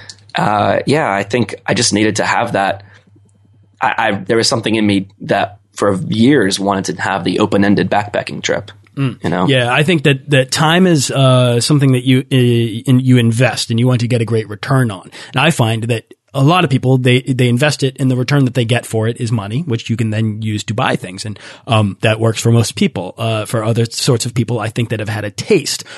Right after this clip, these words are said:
Speaker 2: of what else is out there and they become curious with what lies even further beyond, uh, that horizon. Uh,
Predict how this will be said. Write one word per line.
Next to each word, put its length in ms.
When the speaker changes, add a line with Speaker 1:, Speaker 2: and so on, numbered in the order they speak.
Speaker 2:
of 140
what 240
else 220
is 260
out 280
there 260
and 120
they 40
become 380
curious 640
with 220
what 180
lies 400
even 260
further 380
beyond, 580
uh, 260
that 220
horizon. 460
Uh, 220